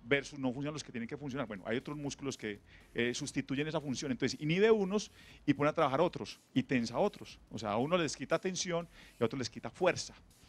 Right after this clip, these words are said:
¿Qué pasa con eso? Cuando pasa mucho tiempo, esos músculos se han ido atrofiando. Generalmente las personas que no hacen ejercicio los van atrofiando. Entonces, ahí viene la asociación de dolor lumbar con dolor de la rodilla, porque uno empieza a encontrar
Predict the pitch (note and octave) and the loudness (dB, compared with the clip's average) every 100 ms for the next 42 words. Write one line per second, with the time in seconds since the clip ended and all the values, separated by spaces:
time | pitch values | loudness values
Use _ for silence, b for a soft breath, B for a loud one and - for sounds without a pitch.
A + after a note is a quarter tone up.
0 | B B B B B B - - E3 F#3 | B B B B B B -4 0 4 6
1 | F#3 F3+ D3+ C3 - - - - - - | 4 2 2 2 -2 -14 -20 -20 -20 -20
2 | _ - C#3 D3 D3 G3+ A#3+ A#3+ A#3 A3+ | _ 2 4 6 4 2 2 -2 -4 -2
3 | G3 C#3 - G#3 - - - B2 F3 F#3+ | -2 -2 -6 -8 -8 -20 -2 0 2 0
4 | D#3+ F#3 D#3 C#3+ D#3 E3 C#3 F3+ D#3+ A2+ | 0 4 6 6 4 2 2 2 2 0
5 | A2+ C#3 D#3 E3+ D#3 C3+ A#2+ C3+ - C3 | 2 2 0 -2 -2 -4 -4 -4 -4 -4
6 | D3 F3 D#3+ C#3+ E3 D3 G#2+ G#2 G#2 - | -4 -4 -4 -4 -4 -4 -6 -8 -8 -8
7 | C3+ G3+ E3 G2+ G#2+ - B B B B | -6 -2 -2 -4 -12 -14 B B B B
8 | - C3 E3+ C#3+ B2 - - C3 C#3 E3+ | -2 0 2 0 0 -4 -4 0 0 2
9 | F3 D3 C3 A#2 C3+ A2+ A#2 A#2+ C#3+ F#3+ | 0 -2 -2 -2 0 0 2 4 6 6
10 | G#3+ F#3+ G3 F#3+ E3+ C#3+ A#2 A#2 D3 F3 | 6 8 8 6 0 2 2 4 2 4
11 | F#3+ E3+ E3 D#3+ C3+ A#2 A#2+ C#3 E3 E3 | 6 6 4 2 0 0 -2 -4 -2 -2
12 | E3+ D#3 C3 B2+ | 0 -2 0 0